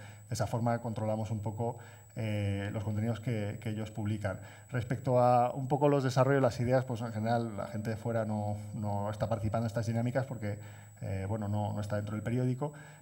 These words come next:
pero sí que algunas veces, pues, nos han pedido formatos especiales, eh, que por supuesto los escuchamos. Eh, normalmente se coordinan desde la redacción del periódico, o sea que no hablamos directamente con él, sino que hay un jefe intermedio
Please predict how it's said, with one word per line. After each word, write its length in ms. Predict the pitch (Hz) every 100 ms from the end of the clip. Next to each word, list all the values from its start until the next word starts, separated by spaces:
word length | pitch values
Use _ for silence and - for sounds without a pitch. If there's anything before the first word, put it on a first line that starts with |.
| -
pero 160 | 135 123
sí 120 | 139
que 60 | 131
algunas 280 | 127 131 131
veces, 200 | 127 135
pues, 140 | 123
nos 80 | 120
han 80 | 113
pedido 340 | 117 120 127
formatos 360 | 127 123 113 113
especiales, 800 | 123 - 135 135 135 135 131 -
eh, 360 | 120 107 101 104 104
que 120 | 104 104
por 120 | 110
supuesto 340 | 101 110 104
los 120 | 113 107
escuchamos. 720 | 104 123 131 135 147 170 -
Eh, 280 | 127 107 107
normalmente 380 | 117 113 127
se 120 | 123 120
coordinan 400 | 117 117 123 117
desde 200 | 107 117
la 120 | 110
redacción 360 | 107 107 113
del 120 | 113 113
periódico, 380 | 117 123 123
o 20 | 113
sea 160 | 110
que 80 | 104
no 80 | 110
hablamos 300 | 110 110 107
directamente 640 | 107 107 110 107 110 110 113 - - -
con 160 | 110
él, 120 | 117
sino 240 | 113 110 104
que 120 | 104
hay 160 | 101 104
un 180 | 107
jefe 240 | 107 120 113
intermedio 580 | 107 110 107 113 110